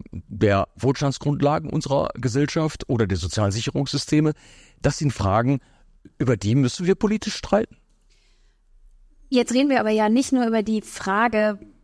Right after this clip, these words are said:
Speaker 2: wo womöglich sozusagen Grundrechte politisch angefasst wurden, sondern wir reden fünfundsiebzig Jahre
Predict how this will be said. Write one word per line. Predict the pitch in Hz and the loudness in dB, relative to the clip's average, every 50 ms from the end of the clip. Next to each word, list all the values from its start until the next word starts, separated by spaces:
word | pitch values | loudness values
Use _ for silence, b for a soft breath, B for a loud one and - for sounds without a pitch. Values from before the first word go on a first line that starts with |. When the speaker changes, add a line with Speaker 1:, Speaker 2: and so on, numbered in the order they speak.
| _ _ | _ _
Speaker 2:
wo | - 196 214 233 240 240 233 202 | -8 -2 -2 0 2 0 0 0
womöglich | 185 208 208 196 208 220 226 - 208 208 202 | 0 0 0 2 2 0 0 0 -2 -2 0
sozusagen | - - 202 - - 202 208 208 185 - - | 0 -2 -2 0 0 0 0 -2 -2 -6 -10
Grundrechte | - 190 190 208 240 254 - - 214 214 - - 226 | -4 0 0 0 0 0 0 0 0 0 0 -2 -4
politisch | 208 - - 226 202 247 240 - 220 202 - - - - - - - - | -4 -2 -2 -2 -2 -2 -2 -2 -2 -2 -2 -4 -6 -8 -10 -16 -18 -4
angefasst | - 202 196 262 311 359 269 202 - - - 208 202 - - - - | 0 2 4 4 4 4 2 0 -2 -2 -2 0 0 -2 -4 -4 -2
wurden, | 202 208 220 254 269 254 | -2 0 2 2 2 2
sondern | 220 214 220 220 214 | 2 2 2 2 2
wir | 214 208 202 | 2 0 2
reden | 208 214 240 277 262 247 247 240 - - | 2 0 0 2 2 2 0 0 -2 -6
fünfundsiebzig | - - - 262 262 262 247 220 196 226 214 - - 214 196 - | -6 0 2 4 4 4 4 2 0 0 -2 -2 -4 -4 0 2
Jahre | 202 185 185 185 185 208 190 196 208 - | 2 2 2 2 2 0 0 0 -2 -6